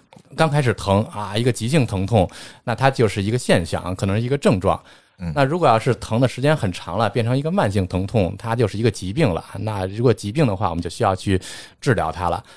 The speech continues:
Speaker 2: 嗯。
Speaker 1: 那么疼痛科的话，可以说是，呃，在解决疼痛症状的同时啊，也要去找到这个疼痛的原因。啊，
Speaker 2: 嗯。
Speaker 1: 不能是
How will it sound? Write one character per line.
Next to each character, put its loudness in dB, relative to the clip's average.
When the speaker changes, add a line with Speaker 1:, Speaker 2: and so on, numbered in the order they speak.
Speaker 2:
嗯。 -2
Speaker 1:
那 4
么 -2
疼 -2
痛 2
科 -2
的 2
话， 2
可 0
以 4
说 -2
是， 2
呃， 0
在 2
解 -2
决 2
疼 0
痛 4
症 0
状 2
的 0
同 0
时 -8
啊， 2
也 -6
要 0
去 -4
找 -2
到 4
这 -6
个 0
疼 -4
痛 0
的 0
原 0
因。 6
啊， -2
Speaker 2:
嗯。 2
Speaker 1:
不 2
能 4
是 4